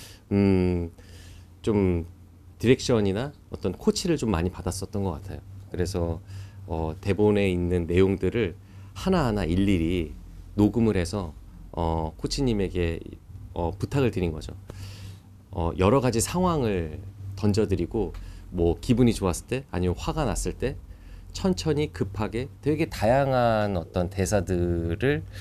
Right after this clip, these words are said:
녹음을 부탁드리면서 그걸 들으면서 여러 가지 라인들을 숙지를 했었던 것 같아요. 어, 제가 예전부터 너무나 만나보고 싶었었던 배우고, 어,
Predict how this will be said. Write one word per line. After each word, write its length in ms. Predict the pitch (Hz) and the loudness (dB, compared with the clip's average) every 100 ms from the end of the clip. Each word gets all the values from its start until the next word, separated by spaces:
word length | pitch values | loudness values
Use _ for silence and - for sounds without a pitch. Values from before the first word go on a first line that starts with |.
| - - | -12 -2
녹음을 320 | - 101 104 101 | 4 6 6 4
부탁드리면서 920 | 101 - 98 98 90 87 82 110 87 - - - | 0 -6 -4 -2 0 0 -2 -4 -6 -10 -18 -6
그걸 260 | - 113 117 | 2 4 4
들으면서 720 | 110 110 110 101 92 131 143 - - - | 4 4 4 2 0 -2 -6 -14 -18 2
여러 220 | 107 120 | 6 8
가지 360 | 120 117 87 101 | 8 4 4 2
라인들을 440 | 82 87 95 90 | 4 4 2 0
숙지를 380 | 87 - - 123 | -4 -4 -4 -2
했었던 360 | 127 - - 131 | -2 -4 -4 -4
것 80 | 92 | -6
같아요. 240 | 80 - - - - _ _ | -8 -14 -16 -20 -20 _ _
어, 280 | 104 104 98 | -8 -4 -4
제가 600 | 95 113 107 107 101 95 | -2 0 4 6 6 4
예전부터 400 | - 98 113 - | 4 4 4 2
너무나 480 | 90 92 117 110 95 | 4 6 6 6 4
만나보고 1400 | 87 85 98 104 98 92 87 - - - - - - 101 98 | 2 2 2 2 0 -2 -4 -8 -18 -20 -20 -20 -2 0 0
싶었었던 540 | - 110 - 95 90 | -2 -4 -4 -6 -4
배우고, 720 | - 101 98 85 87 87 78 - - - - - - | 4 4 4 2 0 0 -4 -12 -20 -20 -20 -18 -4
어, 400 | 85 82 82 | 0 2 0